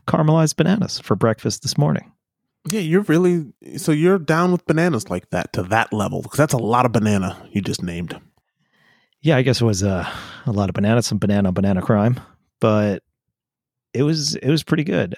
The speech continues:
Speaker 1: And the ban-, the, the caramelized banana was just like, "I need a garnish. I need something more than just these blocks of French toast, these dense banana bread French toast,"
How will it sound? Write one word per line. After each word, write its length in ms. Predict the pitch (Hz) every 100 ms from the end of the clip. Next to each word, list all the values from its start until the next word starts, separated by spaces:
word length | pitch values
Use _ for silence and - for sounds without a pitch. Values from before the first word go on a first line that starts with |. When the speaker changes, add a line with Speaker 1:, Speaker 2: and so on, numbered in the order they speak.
| -
Speaker 1:
And 460 | 139 139 127 147 - _ _ _ _ - -
the 60 |
ban-, 260 | 151 190 202 -
the, 180 | 185
the 140 | 190 180
caramelized 540 | - 277 262 147 107
banana 280 | 113 104 110
was 200 | 87 82
just 240 | - 87 -
like, 260 | - - - -
"I 40 |
need 140 | 101
a 40 | 95
garnish. 560 | - 165 160 - - -
I 80 | 127
need 140 | 143
something 240 | 127 98
more 260 | 95 90 82
than 140 | 82
just 220 | 85 92 -
these 180 | 95 -
blocks 540 | - 95 90 - -
of 260 | 85 - _ _ _
French 380 | - 113 85 -
toast, 320 | - - -
these 160 | 107 - _ -
dense 480 | 104 - - - - _ _ _ _ _ -
banana 300 | 117 95 80
bread 240 | - 80
French 260 | - - -
toast," 380 | - - -